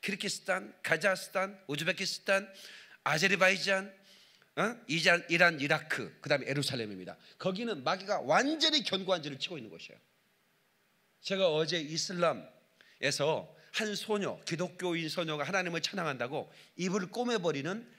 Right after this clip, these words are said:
사진을 보여드렸어요. 그래서 전사님이 깜짝 놀라는 거예요. 그 아름다운 소녀가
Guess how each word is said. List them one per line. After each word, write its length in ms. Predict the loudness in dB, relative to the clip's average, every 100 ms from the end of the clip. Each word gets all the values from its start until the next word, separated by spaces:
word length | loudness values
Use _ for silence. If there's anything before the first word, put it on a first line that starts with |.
| -12
사진을 360 | -10 -6 -8
보여드렸어요. 640 | -8 -8 -10 -12 -12 -14 -18 _ _ _ -20 -8
그래서 140 | -4 -2
전사님이 380 | -2 -2 -2 -8
깜짝 300 | -10 -6 -6
놀라는 220 | -6 -10
거예요. 180 | -20 _ _ _ _ _ _ _ _ _
그 140 | -2
아름다운 480 | 0 0 0 -2 -2
소녀가 600 | -4 -4 -4 -2 -4 -4